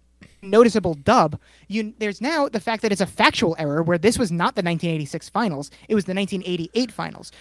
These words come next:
which ironically he did say in the scene, so he was right. But, so this was most likely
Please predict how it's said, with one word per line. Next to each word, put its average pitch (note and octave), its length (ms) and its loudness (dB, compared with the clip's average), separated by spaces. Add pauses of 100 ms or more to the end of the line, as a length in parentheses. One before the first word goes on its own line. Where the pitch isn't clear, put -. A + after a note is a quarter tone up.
which G#3 180 4
ironically G3+ 520 4
he A3+ 180 2
did G3 300 6
say A3+ 300 6
in G3+ 120 -2
the F3+ 80 -2
scene, G#3+ 260 -2
so E3+ 120 -2
he F#3+ 160 -4
was E3+ 260 0
right. D3+ 320 0 (520)
But, A3+ 120 -6 (280)
so G3 120 0
this A#3+ 220 0
was C4+ 160 -2
most G#3+ 260 0
likely G3+ 360 0